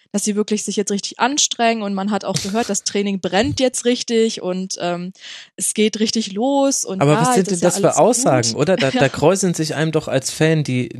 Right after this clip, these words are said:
Speaker 2: die Fußnägel, oder?
Speaker 1: Ja, das möchte man. Benaglio hat wohl gesagt,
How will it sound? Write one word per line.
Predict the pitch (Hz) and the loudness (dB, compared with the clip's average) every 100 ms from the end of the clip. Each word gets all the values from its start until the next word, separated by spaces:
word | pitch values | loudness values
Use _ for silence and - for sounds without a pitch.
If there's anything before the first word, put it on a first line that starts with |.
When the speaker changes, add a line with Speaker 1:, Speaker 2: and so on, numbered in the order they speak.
| - | -6
Speaker 2:
die | 131 123 - | -2 -2 -2
Fußnägel, | - 233 - 123 101 95 | -2 0 0 0 0 0
oder? | 92 135 208 190 - | 0 0 0 -2 -4
Speaker 1:
Ja, | 233 208 - - | -4 -4 -8 -10
das | 240 - | -10 -8
möchte | 226 254 247 | -6 -6 -6
man. | 233 233 240 - - _ | -8 -10 -12 -16 -18 _
Benaglio | - 247 240 254 262 254 - | -2 2 4 4 2 0 0
hat | 247 226 - | -2 -4 -2
wohl | 240 | -2
gesagt, | 240 226 220 220 | -2 -2 -2 -2